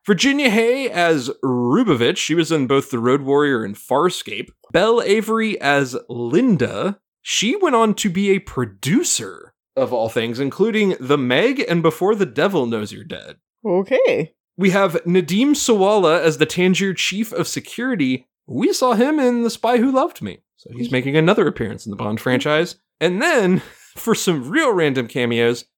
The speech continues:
Speaker 1: as the main orchestra conductor, John Barry, the legendary James Bond <laughs> composer.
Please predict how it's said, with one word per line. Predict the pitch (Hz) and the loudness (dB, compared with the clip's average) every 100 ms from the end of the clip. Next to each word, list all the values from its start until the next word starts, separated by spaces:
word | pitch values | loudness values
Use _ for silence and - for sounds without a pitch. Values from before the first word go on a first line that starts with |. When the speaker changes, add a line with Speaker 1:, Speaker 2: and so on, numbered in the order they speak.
| _ | _
Speaker 1:
as | 147 147 | -6 -2
the | |
main | 170 190 233 | 0 2 0
orchestra | - 185 247 - 254 | 0 -2 -2 -6 -6
conductor, | 254 247 254 254 262 254 - _ - | -2 0 -2 -2 -4 -4 -6 _ -20
John | 107 113 170 226 226 | -8 0 2 2 2
Barry, | 190 233 190 131 123 | 2 2 2 2 0
the | 139 131 | 2 2
legendary | 135 - 151 139 143 143 135 | 2 0 0 2 4 2 2
James | 131 131 127 113 | 2 2 0 -2
Bond | 110 147 160 151 139 - | 0 2 2 2 -2 -6
<laughs> | - | -8
composer. | 131 110 92 110 127 104 170 220 | -8 -8 -10 -8 -4 2 2 2